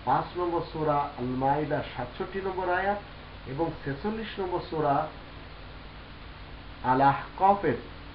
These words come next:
নয় নম্বর আয়াত দেখে নিতে পারি। কিন্তু কোরআনের সাথে মূর্খ সমাজ তারা লড়াই করছে, তারা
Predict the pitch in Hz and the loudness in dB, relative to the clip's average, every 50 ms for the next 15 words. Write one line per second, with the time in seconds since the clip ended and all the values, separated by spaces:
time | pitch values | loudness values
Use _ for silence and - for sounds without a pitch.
0 | - - - - 117 117 123 135 151 180 202 208 214 202 196 190 170 160 156 143 | -16 -14 -12 -6 0 2 6 8 8 8 8 6 4 4 4 6 6 8 6 6
1 | 127 120 139 135 - 180 175 165 147 - 135 117 - 117 107 101 101 104 - - | 4 2 -2 -2 0 0 0 0 0 0 -2 -2 0 0 0 0 -2 -4 -4 -2
2 | 175 214 220 214 - 233 208 - - - - - - - - - - - - - | 0 0 0 0 0 0 0 0 -2 -4 -12 -14 -14 -14 -14 -14 -14 -14 -14 -14
3 | - - - - - - - - - - - - 120 123 131 147 165 196 233 247 | -14 -14 -14 -14 -14 -14 -14 -14 -14 -14 -10 -2 0 4 6 6 6 8 6 6
4 | 240 - - 214 208 - 202 202 220 226 - - - - - - - - - - | 4 4 2 -2 2 4 4 4 4 2 -2 -6 -10 -12 -12 -14 -12 -12 -12 -12
5 | - - - - - - - - - - - - - - - - - - - - | -14 -14 -14 -14 -14 -14 -14 -14 -14 -14 -14 -14 -14 -14 -14 -14 -14 -14 -14 -14
6 | - - - - - 101 123 156 214 240 - - - 233 220 - - 147 131 123 | -14 -14 -12 -8 -4 0 4 4 4 4 4 0 0 0 0 2 4 4 6 6
7 | 120 127 160 160 - - 147 143 156 170 180 175 131 110 107 113 113 120 143 185 | 6 4 4 2 0 0 2 4 6 6 6 6 4 0 0 2 4 6 6 6
8 | 226 240 233 233 196 180 175 - - - 214 240 254 - - - - - - - | 6 6 4 4 4 4 4 2 0 0 0 0 0 -2 -8 -14 -14 -14 -14 -14
9 | - - - - - 123 123 131 135 127 | -14 -14 -14 -10 -2 2 4 4 4 4